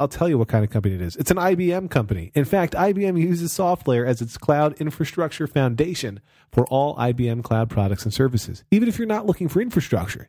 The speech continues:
you can benefit from SoftLayer infrastructure when you use platform or software services for I B M Cloud. Our listeners have the opportunity to get five hundred dollars of cloud infrastructure by visiting softlayer dot com slash podcast. That's S O F T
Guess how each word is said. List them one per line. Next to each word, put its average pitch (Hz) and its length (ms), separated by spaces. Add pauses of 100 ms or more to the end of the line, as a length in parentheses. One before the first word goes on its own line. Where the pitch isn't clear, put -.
you 127 60
can 113 140
benefit 135 380
from 123 100
SoftLayer 160 460
infrastructure 101 640 (320)
when 110 120
you 104 60
use 101 180
platform 127 640
or 117 60
software 107 420
services 113 600 (120)
for 101 140
I 82 80
B 85 140
M 92 120
Cloud. - 380 (500)
Our 139 220
listeners 143 360
have 127 100
the 135 80
opportunity 131 500
to 123 80
get 127 160
five 147 320
hundred 139 360
dollars 135 420
of - 120
cloud 113 200
infrastructure 110 580
by 110 140
visiting 107 340
softlayer 156 640
dot 143 220
com 92 340 (100)
slash 143 340
podcast. 160 640 (1120)
That's 117 240
S 135 200
O 123 80
F 107 120
T 113 300